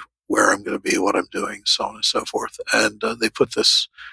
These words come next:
sort of promotional page there that, uh, uh,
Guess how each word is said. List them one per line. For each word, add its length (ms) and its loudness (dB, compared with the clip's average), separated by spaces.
sort 200 0
of 60 -12
promotional 680 2
page 680 2
there 260 2
that, 380 -6
uh, 220 2
uh, 460 2